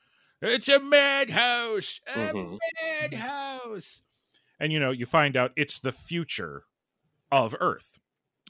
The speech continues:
Speaker 1: And then in Beneath the Planet of the Apes, Earth gets blown up. And the beginning of Escape from the Planet of the Apes, we find out that three apes have traveled back in time inside Taylor's ship. And during this movie, which is a,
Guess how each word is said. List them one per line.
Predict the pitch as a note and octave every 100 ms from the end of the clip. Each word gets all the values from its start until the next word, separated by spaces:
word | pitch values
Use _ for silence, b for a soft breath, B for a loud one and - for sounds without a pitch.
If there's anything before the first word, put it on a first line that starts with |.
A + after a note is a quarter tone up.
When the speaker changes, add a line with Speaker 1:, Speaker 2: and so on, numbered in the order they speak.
| -
Speaker 1:
And | B2+
then | C#3 C3+
in | B2 A2
Beneath | A2+ C#3 E3+
the | C#3
Planet | C#3 B2+ A2+
of |
the | G2
Apes, | F#2 G2 - - b b b b _ _ -
Earth | D3 -
gets | C#3+ -
blown | B2+ C3+
up. | G#2 F2+ - - _ _ _
And | C3+
the | B2
beginning | A2+ A2+ D3+ C3+
of | A#2+ G#2+
Escape | - A#3+ C#4+
from | C#3
the | A#2
Planet | A2+ A2+ G#2+
of |
the | F#2+
Apes, | G2+ -
we | A#2+
find | G#2+ B2 A2+ G#2+
out | G2+ A2
that | G#2+ G2 - - b b b _
three | - C3+ A3 F#3
apes | A2 A#2+ - - - _ _ _
have | - C3
traveled | - D3 B2 B2 G#2
back | A#2+ F3 G#3+
in | C3+ A2
time | - G#2+ F#2+ G2
inside | G2+ G#2 B2 G#2+ G#2
Taylor's | G#2+ F2 E2+
ship. | - A#3+ - - - _ _ _ _ _ _ -
And | C3 B2+
during | D3 A3+ D#4+ G3
this | B2 G#2+
movie, | A2+ G2 F#2 F#2
which | B2+ F3+ - -
is | D3+ B2
a, | C3